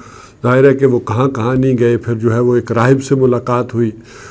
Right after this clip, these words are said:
उसने फिर बताया कि शाम में चले जाएं, वहाँ एक राहिब है, वो आपको सही बात बताएगा।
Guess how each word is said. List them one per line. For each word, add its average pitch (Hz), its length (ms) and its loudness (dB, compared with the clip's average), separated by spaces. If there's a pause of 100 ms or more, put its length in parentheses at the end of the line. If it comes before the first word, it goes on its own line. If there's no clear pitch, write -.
(160)
उसने 143 320 2
फिर 135 160 2
बताया 131 360 2
कि 123 140 0
शाम 139 340 2
में 160 160 4
चले 135 260 4
जाएं, 127 200 2
वहाँ 120 320 0
एक 139 160 4
राहिब 127 340 2
है, 127 60 2
वो 123 160 4
आपको 120 320 -2
सही 120 280 -2
बात 120 320 -4
बताएगा। 117 460 -8